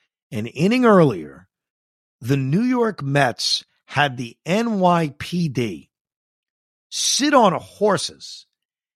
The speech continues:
and march around the warning track as, as Vin Scully called it, a show of force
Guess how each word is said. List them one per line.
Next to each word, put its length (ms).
and 240
march 720
around 600
the 120
warning 600
track 560
as, 320
as 260
Vin 280
Scully 560
called 400
it, 200
a 160
show 480
of 100
force 680